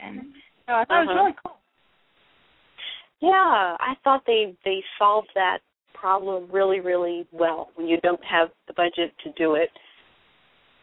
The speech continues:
Speaker 2: properly. And even sometimes when you do have the budget, it doesn't, you know, work out a hundred percent. And it's, it's, it's like the
Speaker 1: Easy.
Speaker 2: lesson of Jaws, you know, let, what you, you know, less is more. You know, you didn't, they didn't show the shark for almost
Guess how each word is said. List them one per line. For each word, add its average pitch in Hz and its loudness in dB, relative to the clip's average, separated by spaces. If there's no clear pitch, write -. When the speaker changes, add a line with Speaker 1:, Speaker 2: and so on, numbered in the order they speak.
Speaker 2:
properly. 196 2
And 247 -4
even 349 4
sometimes 254 2
when 190 -8
you 170 -6
do 269 -6
have 165 2
the 170 -4
budget, 170 0
it 147 -2
doesn't, 170 -4
you 170 -8
know, 170 -8
work 180 -4
out 175 2
a 175 -6
hundred 180 0
percent. 170 -2
And - 4
it's, 202 0
it's, 214 0
it's - -2
like 185 2
the 170 0
Speaker 1:
Easy. - -
Speaker 2:
lesson 208 0
of 175 0
Jaws, 175 2
you 170 -10
know, 165 -4
let, 175 -2
what 175 -2
you, 170 -10
you 180 -6
know, 165 0
less 180 2
is 170 -6
more. 160 -2
You 156 -6
know, 160 2
you 165 0
didn't, 175 -4
they 185 2
didn't 165 -6
show 170 0
the - -12
shark 180 0
for 170 0
almost 165 -2